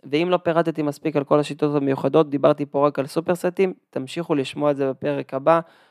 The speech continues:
של, אה, שיטות אימון מיוחדות שיש פה בתיאור פה למטה. אז אני מקווה מאוד מאוד שקיבלתם ערך,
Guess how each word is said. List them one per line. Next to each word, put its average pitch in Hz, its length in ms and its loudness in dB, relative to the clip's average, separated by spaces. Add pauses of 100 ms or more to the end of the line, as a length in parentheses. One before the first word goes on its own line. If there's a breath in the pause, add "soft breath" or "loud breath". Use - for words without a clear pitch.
של, 143 340 -2 (180)
אה, 120 160 -4
שיטות 147 480 -4
אימון 143 260 -2
מיוחדות 139 440 0
שיש 147 200 -2
פה 139 180 -6
בתיאור 139 480 0
פה 139 140 2
למטה. 135 420 -4 (520 soft breath)
אז 131 340 -2
אני 147 140 -4
מקווה 160 300 0
מאוד 180 240 4
מאוד 170 200 4
שקיבלתם 151 580 2
ערך, 139 380 0